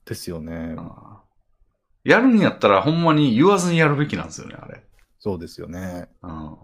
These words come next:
Speaker 2: 目的からする。
Speaker 1: 聞いてるア-、もう本当に聞いてるアピールに他ならないですから。
Speaker 2: そうなんですよね。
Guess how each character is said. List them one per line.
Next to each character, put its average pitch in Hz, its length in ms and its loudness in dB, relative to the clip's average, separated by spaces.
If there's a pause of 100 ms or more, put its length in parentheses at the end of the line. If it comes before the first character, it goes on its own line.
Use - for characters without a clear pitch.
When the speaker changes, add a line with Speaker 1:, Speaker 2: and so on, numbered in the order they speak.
(120)
Speaker 2:
目 107 240 -2
的 123 240 -2
か 117 80 6
ら 123 80 6
す 123 60 6
る。 127 60 8
Speaker 1:
聞 123 100 8
い - 20 2
て - 400 -14
る 101 40 -4
ア-、 95 40 -4
も 92 60 -6
う - 20 -10
本 110 120 -6
当 127 100 -2
に 117 100 0
聞 143 200 -2
い 135 40 0
て 135 100 4
る 127 140 6
ア 123 80 6
ピ 139 120 2
ー 113 40 4
ル 95 80 -4
に 87 80 -8
他 - 300 -6
な 104 80 -4
ら 98 80 -8
な 95 100 -8
い 82 60 -12
で - 80 -20
す - 100 -14
か - 80 -10
ら。 - 60 -6
Speaker 2:
そ 170 100 -2
う 180 80 4
な 95 140 4
ん 82 80 -2
で - 20 -10
す 82 140 -8
よ 80 60 -10
ね。 85 500 -6